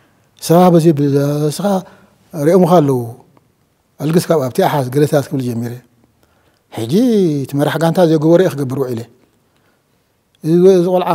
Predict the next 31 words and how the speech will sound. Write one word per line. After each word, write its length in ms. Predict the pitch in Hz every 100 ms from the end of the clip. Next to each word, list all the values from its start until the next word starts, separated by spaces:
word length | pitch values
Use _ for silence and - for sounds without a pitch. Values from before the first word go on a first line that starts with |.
| 131 120
ኮማንዶስ 540 | 151 160 160 160 -
እዩ፣ 140 | 123 120 120 _ _ _ _ _ _ _ _ _ _ _ _ _ _ _ _ _ _ _ _ _ _ _ _ _ _ _ _ _ -
ት-፣ 140 | -
ውግእ 360 | 202 160 151 143
ፈልጥ 340 | 156 139 143
እዩ" 120 | 120 - _ _ _ _ _ _ _ _ _ _ _ -
ኢሎም 200 | 135 139
ሕጂ 160 | 156 185
ጠርጢሮምኒ። 500 | 233 226 196 135 117 123 _ _ _ _ _ _ _ _ -
"እንታይ 220 | 139 143 170
ደኣ 120 | 156
እዚ 100 | 131
ምስ 160 | 127 123
በሉን 180 | 135 123
ሕጂ 140 | 147
ነግሬዮም። 420 | 220 208 143 120 127 _ _
ከምዚ 160 | - 131
ኢልና፣ 160 | 151
ከምዚ 160 | 151 170
ኢልና፣ 160 | 196
ከምዚ 140 | 175 208
ኢልና፣ 120 | 220
ጠባይ 240 | 214 170 170
መእረምያ 360 | 175 202 226 233 - _ _ _ _ _ _ _ _ -
ናይ 140 | 151
ክቡር 180 | 147 165
ዘውዐኛ 280 | 160 156 175 165
ትምህርቲ 260 | 135 151 226
ናብረ 240 | 170 139
ተማሂርና 420 | 131 131 131 131 135
ኢለዮ። 240 | 123 127